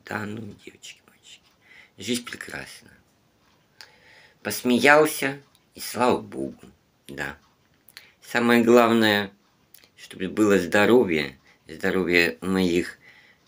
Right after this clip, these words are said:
э, родных. Да, это самое главное, девочки, мальчики. А остальное, Господи, остальное всё х-, поправится, всё будет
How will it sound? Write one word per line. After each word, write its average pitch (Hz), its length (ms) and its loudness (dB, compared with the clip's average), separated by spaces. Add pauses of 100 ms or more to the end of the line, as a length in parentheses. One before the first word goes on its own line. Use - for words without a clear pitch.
э, - 420 -14
родных. 95 760 0 (580)
Да, 78 340 -8
это 82 240 -8
самое 71 480 -4
главное, 65 720 -14 (280)
девочки, - 340 -20
мальчики. - 400 -20
А 110 140 -6
остальное, 95 760 -4
Господи, - 640 -14 (1200)
остальное - 880 -10
всё - 240 -18
х-, - 220 -20 (1500)
поправится, 80 760 -6
всё - 260 -8
будет - 420 -20